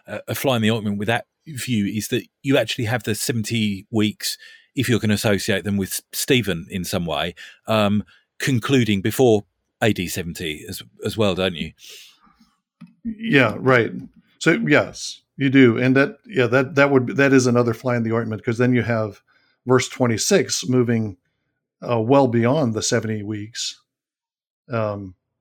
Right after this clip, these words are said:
Speaker 2: you're moving into the, into the apost-, end of the apostolic era with the destruction of Jerusalem in verse twenty-six.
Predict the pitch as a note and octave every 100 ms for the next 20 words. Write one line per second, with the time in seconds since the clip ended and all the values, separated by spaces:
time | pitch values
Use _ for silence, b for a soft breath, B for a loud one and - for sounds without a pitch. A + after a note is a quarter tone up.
0 | _ _ A#2+ A#2+ A#2+ - C3+ B2 B2 B2+
1 | B2 G#2+ G#2+ G#2 B2 - A#2+ A2 G#2+ G#2+
2 | - A2+ G#2+ - - C#3+ C3+ B2 A2 G#2
3 | G2+ A2 G2+ G2 A2+ G#2 G2 A2 G#2+ G#2+
4 | G2+ A2+ G#2+ G#2 G2+ A2+ A#2 G#2+ G2+ G2+
5 | F#2 _ _ A#2 G#2+ - G#2 F#2+ G#2+ G2
6 | -